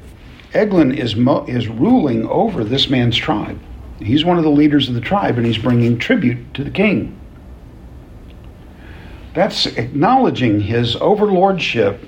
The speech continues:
and the submission of the tribe to, to the, to the king. But he's also brought a sword on his right thigh, 'cause he's left-handed. <laughs>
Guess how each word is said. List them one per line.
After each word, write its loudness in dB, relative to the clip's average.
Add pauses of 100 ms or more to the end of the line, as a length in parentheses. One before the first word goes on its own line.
and 4
the 2
submission 2 (220)
of 0
the 2
tribe 0
to, 2 (500)
to 2
the, -4
to 0
the -2
king. 0 (360)
But 0
he's 0
also 2
brought -2 (560)
a 2 (300)
sword 2
on -2
his -2
right 0
thigh, -2 (960)
'cause -6
he's -6
left-handed. 0 (260)
<laughs> 2